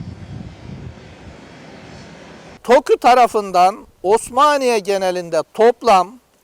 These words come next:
iki yüz on bir bloktan oluşan üç bin sekiz yüz yetmiş beş adet kalıcı deprem konutu yapılmaktadır.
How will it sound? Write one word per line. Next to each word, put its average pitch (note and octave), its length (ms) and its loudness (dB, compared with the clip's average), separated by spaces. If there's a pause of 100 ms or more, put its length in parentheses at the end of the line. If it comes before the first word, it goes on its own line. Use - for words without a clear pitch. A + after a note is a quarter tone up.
(140)
iki A#3+ 300 -12
yüz C4 440 -8
on C#4+ 380 0
bir A3 220 -8
bloktan A3 480 -2
oluşan D3 440 -8 (800)
üç C4+ 360 -8
bin A#3 300 -10
sekiz A#3 540 -4
yüz G#3+ 220 -12
yetmiş A#3 540 -8
beş C4 220 0
adet F3 360 -2
kalıcı G#3 520 -2
deprem A#3+ 360 -4
konutu G3+ 420 -10
yapılmaktadır. F3+ 840 -6